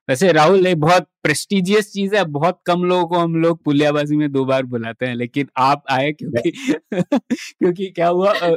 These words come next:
कई हमारे दर्शकों ने भी हमें लिखा, श्रोताओं ने भी लिखा कि, अ, वापस इलेक्शन आ रहा है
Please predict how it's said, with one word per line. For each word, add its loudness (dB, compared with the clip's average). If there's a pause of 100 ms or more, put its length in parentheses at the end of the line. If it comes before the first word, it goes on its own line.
(160)
कई 2
हमारे 2
दर्शकों -2
ने -6
भी 2
हमें -4
लिखा, -2
श्रोताओं -4
ने -6
भी -4
लिखा -4
कि, -6 (300)
अ, -6
वापस 0
इलेक्शन -2
आ 0
रहा -2
है -4